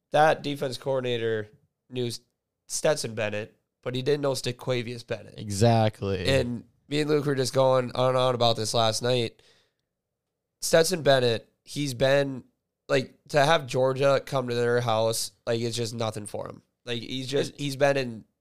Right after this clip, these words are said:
Speaker 1: he's been in S E C championships, he's been in national championships. This is just another game for him. Like, he's in the fucking S E C,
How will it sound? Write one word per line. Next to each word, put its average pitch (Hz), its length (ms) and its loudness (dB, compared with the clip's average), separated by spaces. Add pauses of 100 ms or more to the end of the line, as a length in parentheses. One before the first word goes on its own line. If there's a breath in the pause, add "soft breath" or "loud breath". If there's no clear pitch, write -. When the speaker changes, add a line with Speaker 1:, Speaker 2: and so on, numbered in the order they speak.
(200)
Speaker 1:
he's 131 120 -10
been 139 160 2
in 127 100 -2
S 139 180 0
E 156 80 -2
C 143 140 -6
championships, 127 600 -4
he's 120 140 -6
been 117 140 -2
in 110 80 -6
national 127 380 -2
championships. 123 680 -4 (220 soft breath)
This 127 120 -6
is 143 60 -4
just 147 220 0
another 131 260 -2
game 117 240 -2
for 117 120 -8
him. 110 320 -6 (340)
Like, 120 280 -2 (140)
he's 123 200 -8
in 127 120 -2
the 131 80 -4
fucking 123 300 -2
S 120 160 -2
E 120 60 -6
C, 123 140 -6